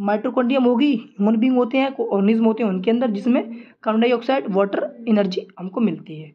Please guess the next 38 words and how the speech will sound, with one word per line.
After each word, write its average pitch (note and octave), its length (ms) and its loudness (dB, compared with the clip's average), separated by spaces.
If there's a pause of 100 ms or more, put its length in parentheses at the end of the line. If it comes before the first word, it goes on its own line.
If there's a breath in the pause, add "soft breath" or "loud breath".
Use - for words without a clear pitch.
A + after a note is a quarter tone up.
(340)
तो F#3 40 -12
ये B3 280 -6 (140)
अलग A3+ 200 0
अलग A3 160 2
रास्ते F#3+ 300 -2
हैं C4 140 -2
जिससे A3 260 -2
glucose G#3+ 440 0
टूटता G#3 320 -4
है, A#3 220 -4 (920 soft breath)
एनर्जी D#3+ 380 -8
में, D3+ 200 -12
और G#3 80 -2
एनर्जी F3+ 320 0
देता D3+ 240 -14
है। F3 180 -18 (520 soft breath)
The A#3 160 -2
energy A#3+ 320 2
released C4+ 280 2
during B3+ 280 2
cellular A3+ 300 2
respiration B3 500 0
is A#3 180 -2
immediately A#3+ 500 2
used C4 240 2
to C#4+ 80 -2
synthesize A#3+ 320 0
a B3+ 80 4
molecule A#3 340 2
called B3+ 220 0
A A#3 80 0
T A#3 160 0
P। A3 80 2
जैसे A3 280 0
ही C#4 80 -4
energy B3+ 220 2
release B3 240 4
होगी G#3 260 2